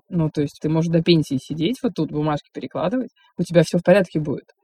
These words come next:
А я понимала, «Нет, скучно, нет, не то, нет, не могу». Ну, то есть я могу там отдать всех своих детей няне,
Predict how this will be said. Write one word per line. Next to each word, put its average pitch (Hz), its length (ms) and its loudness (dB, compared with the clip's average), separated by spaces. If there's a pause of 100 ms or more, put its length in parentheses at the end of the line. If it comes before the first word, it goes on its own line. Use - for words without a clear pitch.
(380)
А 180 120 2
я 196 160 6
понимала, 208 260 4
«Нет, 208 220 4
скучно, 180 360 -4
нет, 175 260 6
не 196 100 0
то, 175 160 0
нет, 165 240 2
не 220 80 4
могу». 196 420 6
Ну, 180 140 4
то 202 80 6
есть 185 120 0
я 202 120 4
могу 208 260 4
там 196 160 2
отдать 185 240 2
всех 180 180 2
своих 185 320 2
детей 180 320 0
няне, 208 500 6